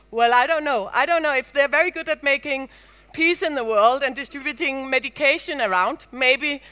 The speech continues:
we will string-, still drink our Coca-Cola. I know for sure it was the only thing I felt like drinking after my red wine <laughs> yesterday when I woke up, um, which is a good indicator as well that it might survive a little longer.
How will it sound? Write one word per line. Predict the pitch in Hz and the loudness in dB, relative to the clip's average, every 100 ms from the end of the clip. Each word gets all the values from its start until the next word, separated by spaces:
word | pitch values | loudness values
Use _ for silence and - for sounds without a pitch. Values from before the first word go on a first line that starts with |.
| - | -12
we | 277 | -10
will | 269 | -8
string-, | - 294 285 | -4 -4 -4
still | 262 294 269 | -4 -4 -2
drink | 285 254 | -4 -2
our | 240 233 | 0 -2
Coca-Cola. | 302 247 277 349 311 262 214 - - - - | -4 -6 -4 0 2 2 0 -4 -20 -20 -4
I | 262 | 0
know | 302 330 359 | 4 4 4
for | 339 | 0
sure | - 320 311 349 | -6 2 4 4
it | 302 | 2
was | 294 - | -2 -4
the | 269 | 0
only | 285 359 | 0 0
thing | - - 320 294 | -6 -6 -2 0
I | 277 | 0
felt | 254 339 285 | 0 -2 0
like | 254 247 | 0 -2
drinking | 269 269 269 320 | -4 -6 -4 -4
after | 254 226 269 | -2 -2 -2
my | 233 226 | -2 0
red | 240 233 | -2 -2
wine | 254 247 294 302 | 0 2 2 -2
<laughs> | 220 | -2
yesterday | - - 220 208 | -2 -2 2 2
when | 208 220 | 2 -4
I | 196 | -2
woke | 208 226 226 | -2 -2 0
up, | 196 - - - - - - | -2 -2 -8 -16 -16 -14 2
um, | 247 247 247 | 4 4 2
which | 262 294 277 | -4 -6 -4
is | 240 | -6
a | |
good | 262 262 | -6 -4
indicator | 262 277 240 311 247 254 254 240 208 | -4 -4 -2 0 0 0 -2 0 -2
as | 233 | 0
well | 233 233 330 - - | 2 2 0 -10 -10
that | - 247 | -2 -2
it | 262 | -2
might | 262 240 240 | 0 0 0
survive | 285 220 214 262 - 277 | -2 0 2 0 -4 -4
a | 220 | -2
little | 233 247 254 | -2 -2 -2
longer. | 233 226 349 | -2 0 -2